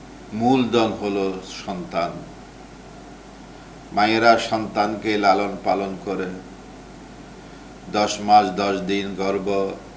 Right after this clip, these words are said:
ধারণ করে দুনিয়াতে আসার পর মাকে, মা যে কত কষ্ট করে দুই বছর লালন পালন করলো, দুধ খাওয়াইলো, সেই দুধের দাম কি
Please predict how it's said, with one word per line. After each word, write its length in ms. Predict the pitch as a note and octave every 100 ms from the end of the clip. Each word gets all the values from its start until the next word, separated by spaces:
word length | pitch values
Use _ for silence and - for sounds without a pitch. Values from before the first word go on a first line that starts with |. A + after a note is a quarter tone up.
| - F2+
ধারণ 340 | G2 G2 F#2+ E2
করে 340 | F#2+ F#2 F2 - - - - - - - - - - - - F2
দুনিয়াতে 680 | G2+ G2+ G2+ G2+ F2+ G2+ G2+
আসার 420 | F#2+ - G2+ G2 G2
পর 220 | F#2+ G2 F#2+
মাকে, 480 | F#2+ F#2 F2 F2+ F2+ E2+ - - - - - - - - - - -
মা 240 | F#2+ G#2 G2+
যে 200 | G#2+ A2 -
কত 260 | G#2+ A#2+ -
কষ্ট 340 | G#2+ G#2 - A#2+ G#2
করে 220 | A2+ G#2
দুই 280 | F2+ G2 G2
বছর 480 | G2 F#2+ - G2+ F2+ E2+ - - - - - - - - -
লালন 440 | F#2 G2 G2+ A2 G2
পালন 340 | G2+ G2 G2 F2
করলো, 380 | G2 F#2 F#2+ G2 F#2
দুধ 380 | F#2+ F#2+ E2 -
খাওয়াইলো, 520 | F#2+ F#2+ F#2+ F#2 F#2 F2 F2+ - - - - - - - - - -
সেই 180 | A2 G#2+
দুধের 500 | F#2+ G2+ G2 A2 G2
দাম 260 | G2 F#2+ F2+
কি 140 | G2